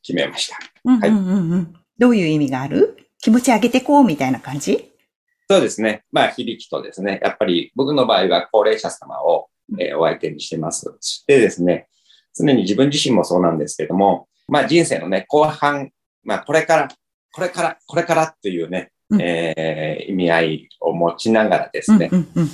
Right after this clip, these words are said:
Speaker 1: まあ、人生これからもっと良くなるっていうイメージを持っておりますので、
Speaker 2: あー。
Speaker 1: まあ、そういう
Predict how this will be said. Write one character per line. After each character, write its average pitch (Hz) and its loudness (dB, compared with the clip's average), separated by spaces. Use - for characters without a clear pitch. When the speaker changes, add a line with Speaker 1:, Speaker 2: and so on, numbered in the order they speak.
Speaker 1:
ま 110 2
あ、 95 0
人 107 2
生 - -2
こ 90 0
れ 90 4
か 98 -2
ら 92 2
も 135 2
っ - -4
と 101 2
良 90 2
く 85 -12
な 82 -14
る - -10
っ - -20
て - -6
い 82 0
う 82 0
イ 85 -4
メ 82 -2
ー - -10
ジ - -12
を - -14
持 90 -2
っ - -12
て - -12
お - -10
り - -14
ま - -20
す - -20
の - -18
で、 - 0
Speaker 2:
あ 180 -8
ー。 214 2
Speaker 1:
ま 254 2
あ、 269 4
そ 269 6
う - 4
い 190 4
う 190 4